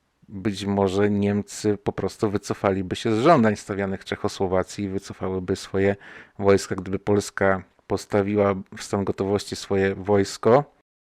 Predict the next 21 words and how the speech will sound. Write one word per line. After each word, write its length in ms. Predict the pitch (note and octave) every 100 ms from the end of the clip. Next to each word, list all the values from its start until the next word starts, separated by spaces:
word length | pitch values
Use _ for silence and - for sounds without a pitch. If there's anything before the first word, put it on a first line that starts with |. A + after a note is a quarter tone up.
| _ _ _ _ _ -
Prawdopodobnie, 880 | A2+ G#2+ A2 A2 A#2 G#2+ A#2 A2 G#2+
jakkolwiek 560 | A2 - B2 A#2 A2+
potoczyłyby 600 | A#2 - A2+ - A#2 G#2
się 160 | - G#2
wypadki, 840 | G2+ - A#2 A#2+ - - A#2+ B2 - _
to 440 | - A2+ A2 A2 G#2+ _
i 80 | G#2+
tak 460 | - - B2 - -
nie 120 | A2
mogłoby 480 | G#2+ A#2+ A2+ G#2 G#2
Polskę 460 | - A2+ A2 -
spotkać 760 | G2+ - A#2 - - A#2 A#2+ - -
coś 260 | A2 G#2+
gorszego 580 | G#2 G2+ F#2 A#2 A2 A2
niż 420 | G#2+ G#2 G#2 - -
wojna 420 | G2 G#2+ G#2+ G#2
tysiąc 280 | - G#2 F#2+
dziewięćset 400 | G2 G2 - -
trzydziestego 500 | - G2+ - F#2+ F#2
dziewiątego 540 | G2 G2 F#2 F2+ G2
roku. 360 | G2+ F#2+ -